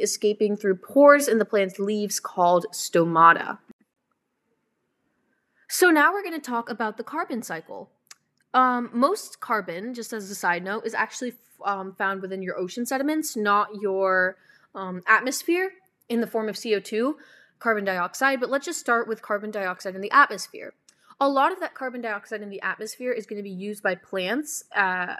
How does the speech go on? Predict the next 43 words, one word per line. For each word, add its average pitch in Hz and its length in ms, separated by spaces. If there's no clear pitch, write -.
to 190 420
do 208 320
a 185 80
process 196 420
called 190 240
photosynthesis. 220 840
I 320 140
made 320 160
an 254 140
entire 220 440
episode 196 300
about 185 260
photosynthesis 196 720
if 233 120
you 202 100
wanna 185 140
check 185 220
that 180 120
out. 196 300
But 233 380
photosynthesis 285 880
is 202 100
essentially 226 580
the 240 120
process 220 800
of 185 180
taking 277 260
carbon 233 260
dioxide 202 600
and 185 100
sunlight 196 400
and 180 80
other 220 220
things 220 420
and 196 640
basically 233 400
creating 202 320
food 339 240
out 190 140
of 170 80
that, - 220
ca-, 196 280
creating 196 400